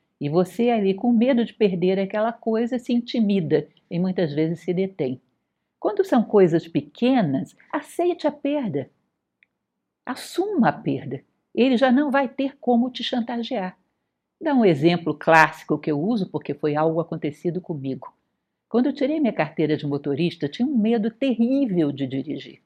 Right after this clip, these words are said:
Era uma coisa, eu não conseguia simplesmente sentar naquele carro e dirigir, embora eu já tivesse tirado a carteira e sido aprovada. Um determinado dia eu parei e pensei, "Por que que eu tenho tanto medo?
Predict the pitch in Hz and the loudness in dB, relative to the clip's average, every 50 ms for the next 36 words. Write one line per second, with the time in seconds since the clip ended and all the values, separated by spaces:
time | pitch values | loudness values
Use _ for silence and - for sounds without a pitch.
0 | _ _ _ _ _ _ _ _ _ - - 175 190 202 190 196 240 254 269 262 | _ _ _ _ _ _ _ _ _ -6 -4 -2 -2 -2 -2 0 2 2 2 4
1 | 262 254 220 - 208 208 226 226 - 294 277 285 - 269 185 147 170 196 185 156 | 2 2 2 2 2 2 2 2 4 2 2 2 2 -2 -2 0 2 2 2 2
2 | 139 135 - - 170 - 185 156 151 160 165 - - - 175 160 - 180 170 175 | 2 0 -2 -4 -4 -2 -2 -2 0 -2 -4 -6 -6 -6 -6 -2 0 0 0 0
3 | 175 170 - 160 147 147 - 170 165 185 165 - 160 139 143 143 185 233 240 - | -2 -4 -4 -6 -4 -2 0 0 0 0 -4 -4 -4 -6 -4 -2 -2 -2 -2 -4
4 | _ _ _ _ - 240 202 220 269 277 240 233 240 240 - - 135 135 185 247 | _ _ _ _ 0 2 2 4 2 2 0 0 -2 -2 -2 -4 0 2 2 2
5 | 302 302 - 233 - - - 151 143 135 139 135 139 - - - - _ - 170 | 2 0 -2 -6 -4 -2 -2 -2 -2 -2 -4 -6 -8 -8 -10 -12 -10 _ 0 2
6 | 196 214 226 214 220 - 185 165 165 165 - 147 139 - - 131 - - 123 - | 2 2 2 0 -2 -2 -2 -2 -2 -2 -4 -4 -4 -4 -4 -4 -6 -6 -10 -16
7 | _ _ _ _ _ _ _ _ _ _ _ _ _ _ _ _ _ - 330 302 | _ _ _ _ _ _ _ _ _ _ _ _ _ _ _ _ _ -4 -2 0
8 | 294 277 285 262 233 254 233 233 233 220 247 226 202 220 262 277 277 277 - 269 | 0 2 4 4 4 6 6 4 4 4 2 2 2 2 2 0 0 0 0 0
9 | 233 214 220 226 254 254 233 - 262 233 220 - - - 151 160 175 - - 370 | 2 2 2 0 -2 -2 -2 0 0 0 0 0 -2 -2 -2 -2 -4 -6 -8 -8
10 | - - 427 403 - - 294 - - 202 185 180 190 - 190 170 160 - - 160 | -6 -4 -6 -4 -2 -4 -4 -2 -2 -2 -2 -4 -4 -4 -6 -6 -6 -6 -6 -6
11 | 147 147 139 135 127 135 143 | -6 -4 -4 -4 -6 -6 -10